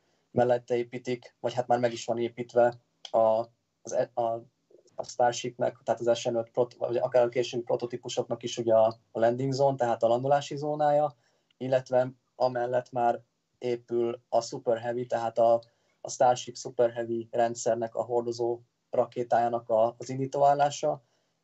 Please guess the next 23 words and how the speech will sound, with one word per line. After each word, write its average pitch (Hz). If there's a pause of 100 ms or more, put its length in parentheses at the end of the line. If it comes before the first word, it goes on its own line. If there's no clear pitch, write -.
(120)
és 135
amellett 120
egyébként 120
a 113
landolási 131
zóna 151
is, -
tehát 127 (120)
elképesztő 120
ütemben, 117 (600)
ö, 120 (600)
zajlik 123
a 120
fejlesztése 120
a, 117
az 120
indítóállás 135
résznek 139
is, 143
illetve 127
magának 120
a 120
gyártási 113